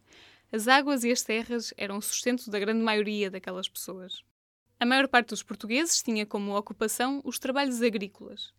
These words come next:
quarenta e seis por cento do total de seis vírgula oito milhões de recenseados, num total de três vírgula dois milhões de trabalhadores agrícolas registados.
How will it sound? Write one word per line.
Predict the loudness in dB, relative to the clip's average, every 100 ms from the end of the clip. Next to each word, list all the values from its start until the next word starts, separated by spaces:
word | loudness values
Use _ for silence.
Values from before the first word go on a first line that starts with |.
| _ -20 _ 0
quarenta | 4 4 4
e |
seis | 2 0
por | -2 0
cento | 2 2 0 -4
do |
total | -8 -8 0 2 2 -2
de | -4 -6 -4
seis | 0 0 0
vírgula | 0 0
oito | 2 2 2 0
milhões | 0 0 0 -2
de | -4
recenseados, | -6 -6 -6 -6 -8 -10 -20 -20 _ -20 -14 -2
num | -2
total | 0 2 2 2
de | -4
três | -2 -2
vírgula | 0 0 0
dois | 2 0 0
milhões | -2 -2 -2 -4
de | -6
trabalhadores | -8 -6 -2 -2 0 0 -2 -4 -6
agrícolas | -6 -6 -8 -8 -4 -2
registados. | -4 -4 -4 -4 -10 -14 -20